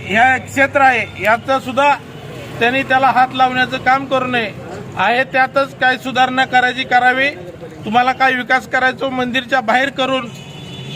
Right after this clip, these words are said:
तुम्हाला भाविकांच्या सुविधा करायच्यात. आज आ-, गेले मागील प्राधिकरणात साधा एक पावणारा गणपती ते हुतात्मा स्मारक मंदिर हा रस्ता करणं यांना झालेलं नाही. दहा वर्षे आता या, या ठिकाणी पंधरा वर्षे हे सत्तेत आहेत,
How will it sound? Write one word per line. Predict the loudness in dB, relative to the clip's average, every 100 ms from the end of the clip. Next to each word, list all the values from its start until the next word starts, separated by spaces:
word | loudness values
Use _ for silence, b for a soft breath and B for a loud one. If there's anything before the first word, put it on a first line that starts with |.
| -6
तुम्हाला | 0 4 6 6 2 0 -8 0
भाविकांच्या | 0 2 -2 -2 -2
सुविधा | -2 0 2
करायच्यात. | 2 2 2 0 -6 -8 -12 -12 -4
आज | 0 2 2
आ-, | 2
गेले | 2 0 0 0
मागील | 2 2 2 -4
प्राधिकरणात | 0 0 0 0 -2 0 0 -2 -8 -8 -4 0 2
साधा | 4 4 4
एक | 4 4 0 -10 -10 -10 -10 2
पावणारा | 4 4 2 2
गणपती | 2 0 0 -2 0 -2
ते | 0
हुतात्मा | 0 0 -2 0 -4
स्मारक | 0 2 2 4 2
मंदिर | 0 -4 -4 -8 -10 -8 0
हा | 2
रस्ता | 2 0 2
करणं | 2 2 2 2
यांना | 2 2 2
झालेलं | 2 2 0 0
नाही. | 2
दहा | 2 2
वर्षे | 0 -2 2
आता | 2 2 2
या, | 2 -2 -4 -12 -12 -10 -10 0
या | 0
ठिकाणी | 0 -2 -2 -2
पंधरा | -2 -2 2 2
वर्षे | 2 0
हे | 0 0
सत्तेत | -2 -4 -2 -4 0
आहेत, | -2